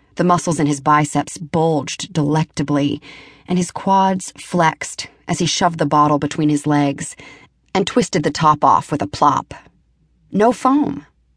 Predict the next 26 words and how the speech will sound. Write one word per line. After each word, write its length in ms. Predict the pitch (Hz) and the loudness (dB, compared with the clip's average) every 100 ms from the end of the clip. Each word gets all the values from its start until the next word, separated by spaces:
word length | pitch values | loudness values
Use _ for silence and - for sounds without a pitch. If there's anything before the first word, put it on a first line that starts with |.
| _ _ _ _ | _ _ _ _
Pretty 220 | - 156 | -2 0
good. 440 | 147 170 220 170 135 _ _ _ _ - | 2 2 2 0 -4 _ _ _ _ -6
I'd 180 | 151 143 | -4 -2
give 140 | 160 | -2
him 120 | 185 | 0
that. 340 | 196 196 - - _ _ _ _ _ _ _ _ _ - | 2 0 -2 -10 _ _ _ _ _ _ _ _ _ -2
"Now, 260 | 175 151 143 | 2 2 2
sweetness, 680 | - 147 147 156 196 - - - - - _ | -2 0 2 2 -2 -6 -14 -20 -20 -20 _
let's 240 | 247 277 - | 2 2 4
get 140 | 214 | 2
a 60 | 165 - | 2 0
couple 200 | 170 156 | 0 -2
things 320 | - 143 135 | 2 2 0
straight." 580 | - 147 131 101 - _ _ _ _ _ _ _ _ - | -2 0 0 -4 -12 _ _ _ _ _ _ _ _ -6
I 80 | - | 0
opened 280 | 165 147 143 | 0 0 0
my 120 | 147 | 0
eyes 280 | 143 147 143 | 0 0 -2
wide, 480 | 151 147 147 143 160 - - - _ | 0 2 2 0 -6 -14 -20 -20 _
my 160 | 185 190 | 2 6
eyebrows 380 | 180 170 156 151 | 6 6 2 2
going 240 | 151 143 | 0 0
straight 320 | - 170 156 | 0 -2 0
into 160 | 151 143 | 0 0
my 140 | 143 | 0
hairline. 680 | 139 156 160 151 143 139 - | 0 0 2 2 2 0 -4